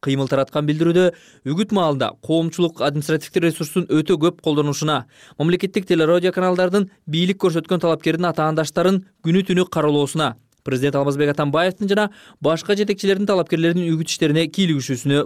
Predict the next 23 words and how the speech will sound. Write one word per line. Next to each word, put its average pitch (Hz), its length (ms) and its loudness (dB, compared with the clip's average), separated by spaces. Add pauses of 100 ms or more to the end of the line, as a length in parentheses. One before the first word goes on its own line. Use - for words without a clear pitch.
күбө 147 240 2
болду. 120 340 2 (460)
Жогорку 143 300 0
Кеңеш 147 220 -2
жоопкерчиликтен 165 720 0
качты. 147 460 0 (220)
Шайлоо 180 400 0
күнү 143 240 -2
интернеттеги 151 440 -2
социалдык 160 440 -2
түйүндөрдө 170 440 2
журналисттерге 160 540 0
жана 185 140 2
шайлоочуларга 165 720 0
жасалган 175 360 0
басым, 147 400 0 (240)
коркутуу, 175 460 0
үркүтүү, 147 420 0 (320)
добуш 170 320 0
сатып 165 240 0
алуу 175 160 2
тууралуу 196 320 2
маалыматтар 165 560 0